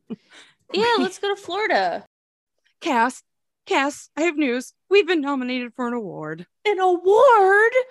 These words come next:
Speaker 1: Yes, a Hubhopper Award for Best Documentary and News Podcast.
Speaker 2: Finally, some recognition for our journalistic feats.
Speaker 1: But we need the help of our baby trash cans to win.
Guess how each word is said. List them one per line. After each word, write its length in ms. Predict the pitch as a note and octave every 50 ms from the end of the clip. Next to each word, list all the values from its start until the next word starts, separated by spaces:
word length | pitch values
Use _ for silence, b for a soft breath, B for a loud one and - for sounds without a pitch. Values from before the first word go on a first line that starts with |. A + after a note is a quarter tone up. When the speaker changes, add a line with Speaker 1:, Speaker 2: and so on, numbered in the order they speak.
| b b b b b _ _ _ _ _ _ _ -
Speaker 1:
Yes, 280 | C#4+ A3+ G3+ G#3+ - - C4+
a 60 | B3+
Hubhopper 580 | - - F4 F#4+ - - C4+ - - A#3+ A3+
Award 300 | G#3 F#3+ F#3 G3+ G#3 G3+
for 100 | - A#3
Best 320 | F3+ - B3 C#4+ D4 - -
Documentary 540 | C4 A#3 - - A3 G#3+ G#3 G#3 G#3+ A3 -
and 120 | - F#3+ F#3
News 240 | F3 F#3 G#3 G3 -
Podcast. 760 | - F#3 F3 E3+ - - G3+ - - A#3 A3 - - - _ _ _ _ _
Speaker 2:
Finally, 640 | _ _ - - D#4 F#4 F#4 E4+ C#4 G#3+ F#3+ D#3+ D#3+
some 300 | - - - F#3 F3 F#3
recognition 600 | C4+ F#4 F#4+ A4 G#4 G4+ E4+ E4+ D#4+ - E4 D#4
for 140 | C#4 C#4 C4
our 100 | C4 B3+
journalistic 600 | - B3 B3+ D4+ E4 E4 C4 - - G4 F#4 _ -
feats. 480 | A4+ A4 E4 - - - - - - - _ _ _ _ _ _ _ -
Speaker 1:
But 200 | A3 G3+ - - -
we 100 | A#3+ A3+
need 160 | A#3 C4+ C4
the 80 | D4+ A#3
help 220 | G3 G#3 G3 - -
of 120 | G3+ F#3
our 80 | E3 D#3
baby 300 | - - F3 F#3+ B3 B3
trash 320 | - - G3 F#3 F3+ -
cans 280 | - F#3 E3+ F3 - -
to 180 | - D#3+ C3+ -
win. 500 | - C#3 - - - - - F#3+ D3+ -